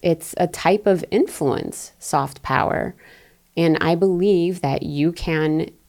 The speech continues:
over time, doing the right things, influence people. I'm not saying you have to change people's religions or change people's beliefs, but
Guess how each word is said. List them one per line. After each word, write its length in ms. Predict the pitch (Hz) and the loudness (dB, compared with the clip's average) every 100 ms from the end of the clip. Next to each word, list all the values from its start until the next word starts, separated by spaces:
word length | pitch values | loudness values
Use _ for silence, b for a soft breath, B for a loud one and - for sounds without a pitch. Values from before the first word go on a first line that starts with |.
| _ _ - | _ _ 4
over 340 | 165 175 185 | 4 4 2
time, 680 | 175 - 196 180 156 156 160 - | 2 -2 0 2 0 -2 -4 -4
doing 360 | 151 165 196 185 | 0 4 4 4
the 100 | 156 | 2
right 280 | 156 170 | 0 -2
things, 480 | - 185 190 160 160 - | -2 0 2 0 -2 -8
influence 480 | - 202 214 180 151 | -2 -2 0 -2 -2
people. 260 | - 151 160 | -4 -2 2
I'm 140 | 160 | 4
not 200 | 202 226 | 4 4
saying 400 | - 190 190 170 | 0 2 4 4
you 80 | 160 | 2
have 160 | 160 156 | 0 -2
to 160 | 165 147 - | -2 -2 -10
change 340 | - - 143 139 | -6 0 0 -2
people's 340 | 139 - - | -8 -8 -8
religions 600 | - 185 247 208 180 160 | -2 2 4 4 2 2
or 60 | 127 | -6
change 300 | - 135 - | -4 -6 -6
people's 300 | - - 117 | -10 -8 -8
beliefs, 600 | - 131 208 165 - - B B B B B _ _ | -6 -2 0 0 -2 -12 B B B B B _ _
but 260 | 170 - | 0 0